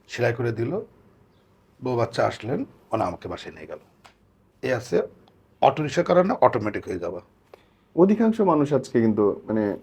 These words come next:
Speaker 2: যারাই উঠছে অটো রিক্সায়, প্রত্যেকে কোনো না কোনোভাবে।
Speaker 1: তবে আমি অনুরোধ করব আপনাদেরকে, যারা আপনারা বেশি করে রিক্সায় ওঠেন, অটো রিক্সায় শহরের ভিতরে অলিতে গলিতেও আপনারা চড়বেন না, কারণ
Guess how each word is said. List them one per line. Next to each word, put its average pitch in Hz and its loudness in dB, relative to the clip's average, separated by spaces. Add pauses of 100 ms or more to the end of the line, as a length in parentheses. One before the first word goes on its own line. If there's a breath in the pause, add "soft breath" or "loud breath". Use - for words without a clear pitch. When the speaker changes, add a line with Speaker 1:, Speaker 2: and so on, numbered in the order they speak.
(500)
Speaker 2:
যারাই 160 10
উঠছে - 6
অটো 127 8
রিক্সায়, 113 2
প্রত্যেকে 190 2
কোনো 180 4
না 170 4
কোনোভাবে। 131 4 (280)
Speaker 1:
তবে 170 4
আমি 185 8
অনুরোধ 151 2
করব 131 -2 (340)
আপনাদেরকে, 110 -8
যারা 98 -2
আপনারা 92 -8
বেশি 90 -10
করে - -8 (160)
রিক্সায় 104 -6
ওঠেন, 95 -8 (960)
অটো 147 4
রিক্সায় 175 8 (640)
শহরের 156 6
ভিতরে 143 2 (440)
অলিতে 185 6
গলিতেও 196 8
আপনারা 165 4
চড়বেন 92 -6
না, - -18 (360)
কারণ 139 4